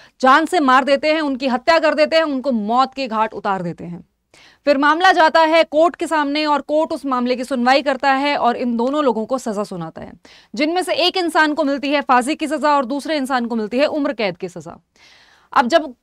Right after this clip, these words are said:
किसी भी केस के अंदर अगर फांसी की सजा मिलती है तो हमेशा वो मैटर जाता है हाई कोर्ट के पास। हाई कोर्ट के पास जाने के बाद ही उस फांसी की सजा को कंफर्म किया जा सकता है।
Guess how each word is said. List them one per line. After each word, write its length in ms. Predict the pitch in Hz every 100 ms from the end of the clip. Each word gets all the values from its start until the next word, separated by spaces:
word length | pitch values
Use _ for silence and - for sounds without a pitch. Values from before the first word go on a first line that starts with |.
| _
किसी 240 | 311 - 415
भी 100 | 440
केस 260 | 349 339 -
के 80 |
अंदर 260 | 330 285 311
अगर 180 | 294 311
फांसी 320 | 294 269 370
की 100 | 330
सजा 260 | 349 302 269
मिलती 320 | 247 220 269
है 140 | 262 294
तो 140 | -
हमेशा 580 | 302 262 269 311 247 240 - - -
वो 100 | 277
मैटर 340 | 269 254 311
जाता 440 | 277 226 240 226 240
है 300 | 240 277 349
हाई 180 | 247 240
कोर्ट 260 | 240 302
के 100 | -
पास। 360 | 269 175 160 - _ _ - _
हाई 180 | 254 285
कोर्ट 280 | - 403 -
के 100 | 403
पास 240 | 349 320
जाने 320 | 247 269 277
के 120 | 320 330
बाद 320 | 233 277 285
ही 360 | 262 370 320
उस 220 | 277 320 -
फांसी 280 | 277 262
की 140 | 294 302
सजा 280 | 262 240 247
को 100 | 285
कंफर्म 460 | 262 240 254 254
किया 200 | 240 233
जा 140 | 202 175
सकता 300 | 175 175 175
है। 180 | 175